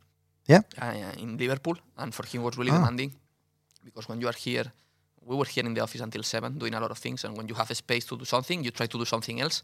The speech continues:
Speaker 1: Yeah.
Speaker 2: like, to be more concrete and more deep in everything. So for him was really demanding year. And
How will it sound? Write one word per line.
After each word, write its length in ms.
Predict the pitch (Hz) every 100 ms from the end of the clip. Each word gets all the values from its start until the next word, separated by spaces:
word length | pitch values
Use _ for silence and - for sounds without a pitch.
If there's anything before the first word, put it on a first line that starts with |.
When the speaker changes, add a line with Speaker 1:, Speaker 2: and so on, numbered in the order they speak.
| -
Speaker 1:
Yeah. 180 | 120 101 -
Speaker 2:
like, 240 | 117 110
to 100 | -
be 100 | 123
more 160 | 120 120
concrete 440 | 120 117 - 127
and 100 | 120
more 120 | 120 120
deep 200 | 123 127
in 180 | 120 110
everything. 360 | 123 131 147 - - _ _
So 200 | - 120
for 140 | 110 110
him 200 | 123 139
was 220 | 135 - 113
really 180 | 143 127
demanding 380 | 117 117 110
year. 220 | 113 120 139 _ _ _ _ _ 123
And 840 | 120 113 117 120 - - -